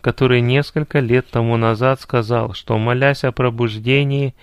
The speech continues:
мы должны бодрствовать и стоять на страже своего сердца, чтобы не сделаться врагами его, когда оно начнется.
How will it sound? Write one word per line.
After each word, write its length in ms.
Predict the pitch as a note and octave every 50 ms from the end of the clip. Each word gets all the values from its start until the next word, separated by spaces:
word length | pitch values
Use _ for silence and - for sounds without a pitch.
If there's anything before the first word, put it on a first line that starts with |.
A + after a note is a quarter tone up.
| - - - - - - - -
мы 180 | A#2 B2+ C3+
должны 400 | B2+ C3 B2+ B2 A#2 C3 C3+ B2+
бодрствовать 840 | A#2 G#2+ G#2 A#2 A#2+ C3+ C#3+ C#3 C#3+ C#3 B2+ - - C3 B2+ - -
и 60 | A#2+
стоять 520 | G#2+ - - A#2+ A#2+ B2 C3 C3+ C3 - -
на 100 | B2 A2
страже 540 | - - - B2 B2+ B2+ C3+ C3+ B2+ C3 B2+
своего 480 | - - B2+ A#2+ A#2+ A#2+ A#2+ B2+ C3
сердца, 680 | B2 - - - C3+ C3 A#2 A2 - - - A#2 G#2+ - _ - - - - - - _ -
чтобы 400 | - - - C3 B2 B2 C3 B2+
не 160 | B2 B2 A#2
сделаться 720 | G#2+ G#2+ A#2 B2+ C#3+ D3 D3 D3 C#3+ C3+ - - B2+ A#2+
врагами 640 | A2+ A#2 B2 B2 G#2+ G#2 A#2+ C3+ C#3 C#3 C3+ C3 B2
его, 560 | A#2+ A2+ A#2 A#2 A2 A2 A2+ B2+ D3+ D3+ C#3+
когда 580 | - - A2+ G#2 G#2+ A#2 A#2+ C3+ C#3 C3+ D3
оно 300 | - A2+ A2 A2 A#2 A#2+
начнется. 800 | A#2+ B2+ C3+ A#2+ - - - A#2+ A#2 A#2+ A#2+ - - - - -